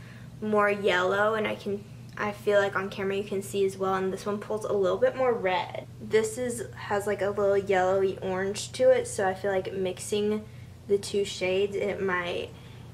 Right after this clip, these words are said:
get to be the Kathleen Lights color that I want, so we're gonna do that. Before we mix those two, I'm going into the shade from the Kathleen Lights palette, tapping off excess.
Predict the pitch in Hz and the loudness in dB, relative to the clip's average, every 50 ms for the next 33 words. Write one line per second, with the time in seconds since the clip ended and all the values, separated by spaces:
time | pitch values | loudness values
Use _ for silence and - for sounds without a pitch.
0 | - - - - 185 175 170 - - - - 208 190 - 175 175 170 170 - 208 | -16 -12 -4 -2 0 0 0 -2 -4 -4 -4 -4 -4 -2 -2 -2 -2 -2 -2 -2
1 | - - - - - - - 190 175 165 165 165 160 - - - - - - - | -4 -8 -14 -14 -14 -8 -6 -4 -4 -2 -2 -4 -4 -4 -6 -8 -12 -14 -14 -10
2 | - - 185 180 - 180 170 170 160 190 - - - - 202 208 208 202 214 202 | -8 -8 -8 -6 -6 -6 -6 -6 -6 -6 -8 -10 -8 -4 -2 -2 0 0 0 0
3 | - 220 220 220 233 233 233 240 - - - - - - - - - - 214 202 | 0 0 0 0 0 0 -2 -2 -4 -6 -10 -14 -16 -16 -16 -12 -6 -4 -2 0
4 | 202 202 208 202 196 190 190 - - - - - - - - - - - 220 220 | 0 0 0 -2 -2 -4 -4 -4 -4 -4 -6 -6 -8 -12 -14 -16 -12 -10 -8 -8
5 | - - - - 294 320 320 311 262 233 214 202 202 196 - - - - 202 196 | -8 -10 -10 -10 -8 -8 -8 -6 -6 -4 -4 -4 -6 -8 -10 -10 -12 -10 -10 -8
6 | 202 208 - - - 202 196 180 - 196 202 202 190 202 190 190 190 190 190 185 | -8 -10 -10 -6 -4 -2 -2 -2 -2 -4 -6 -4 -4 -4 -4 -4 -4 -6 -6 -6
7 | 196 190 190 - 196 185 190 - - 190 190 185 - 185 185 175 180 - - 165 | -6 -8 -8 -8 -8 -8 -8 -6 -6 -4 -4 -4 -6 -8 -10 -10 -8 -8 -8 -8
8 | - - 180 175 175 175 - - - - - - - - - - - - - - | -8 -8 -10 -10 -8 -8 -8 -8 -10 -12 -8 -4 -4 -4 -4 -6 -10 -12 -14 -14
9 | - - - - - - 190 190 202 208 208 - - - 311 302 - - - - | -16 -16 -16 -14 -14 -12 -12 -10 -10 -10 -10 -12 -14 -14 -14 -14 -14 -14 -12 -12
10 | 339 330 - - - - - | -10 -10 -12 -12 -14 -14 -14